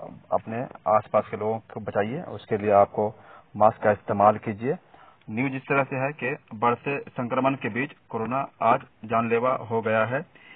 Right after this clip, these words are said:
इसकी चपेट में आने से जमशेदपुर की पहली मौत शनिवार को हुई। मृतक बुजुर्ग दिनेश शर्मा टीएमएच के कोविड वार्ड में भर्ती थे। उनकी उम्र इकहत्तर वर्ष थी।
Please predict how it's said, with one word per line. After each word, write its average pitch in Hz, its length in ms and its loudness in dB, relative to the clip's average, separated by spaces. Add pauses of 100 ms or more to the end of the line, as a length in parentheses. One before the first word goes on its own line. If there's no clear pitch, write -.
(160)
इसकी 127 220 -4
चपेट 131 360 -2
में 135 160 -4
आने 123 300 0
से 143 240 -8
जमशेदपुर 120 580 -4
की 135 120 -10
पहली 117 360 -4
मौत 127 240 -4 (180)
शनिवार 120 500 -2
को 123 220 -6
हुई। 104 240 -6 (440)
मृतक 117 300 -2 (200)
बुजुर्ग 113 360 -6
दिनेश 113 380 -4 (100)
शर्मा 120 260 0
टीएमएच 123 600 -4
के 131 200 -4
कोविड 120 380 -2
वार्ड 120 240 4
में 120 280 -4
भर्ती 117 380 -2
थे। - 580 -8 (200)
उनकी 123 220 -2
उम्र 131 300 -2
इकहत्तर 123 400 -4
वर्ष 127 200 0
थी। - 300 -10